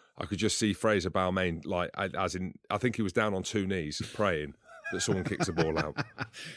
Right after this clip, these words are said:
Speaker 1: Like, please kick it out. He's absolutely hanging. He's out of contract, though, so he had an absolute blinder. I know that.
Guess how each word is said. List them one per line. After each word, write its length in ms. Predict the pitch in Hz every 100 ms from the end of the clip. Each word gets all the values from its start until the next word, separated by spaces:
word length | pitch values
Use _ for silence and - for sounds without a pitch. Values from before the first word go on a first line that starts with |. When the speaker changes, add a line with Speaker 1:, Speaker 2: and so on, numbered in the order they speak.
| -
Speaker 1:
Like, 200 | 98 -
please 280 | 117 101 -
kick 200 | 107 92
it 80 |
out. 160 | 95 90
He's 160 | 98 95 -
absolutely 460 | 120 - - 95
hanging. 240 | 98 101 98
He's 140 | 107
out 120 | 110 95
of 40 |
contract, 380 | 107 98 87 58
though, 120 | 85
so 120 | -
he 40 | 92
had 80 | 87
an 60 |
absolute 280 | 87 - 85
blinder. 380 | 90 87 78 76 -
I 40 | 95
know 200 | 90 76
that. 180 | 80